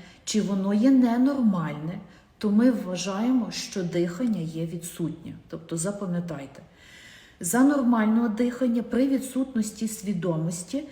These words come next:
слід перевести у стабільне бічне положення. Тобто, якщо людина лежить на животі, на спині, ми повинні перевернути людину на бік. Це вважається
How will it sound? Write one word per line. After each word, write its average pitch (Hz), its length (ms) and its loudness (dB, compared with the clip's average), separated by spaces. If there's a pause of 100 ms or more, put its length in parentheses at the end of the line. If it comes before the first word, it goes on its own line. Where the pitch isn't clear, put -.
слід 285 480 -2
перевести 202 760 -4
у 226 100 -2
стабільне 226 760 -2 (100)
бічне 185 560 -6 (200)
положення. 165 600 -2 (460)
Тобто, 226 240 -4
якщо 214 460 -2
людина 220 680 0
лежить 202 600 -4 (880)
на 185 160 -4
животі, 165 580 -4 (200)
на 160 260 -4
спині, 165 560 -4 (380)
ми 190 200 -4
повинні 190 600 0
перевернути 180 1000 -4
людину 175 460 -8
на 165 140 -4
бік. 151 300 -8 (400)
Це 285 160 0
вважається 247 800 -2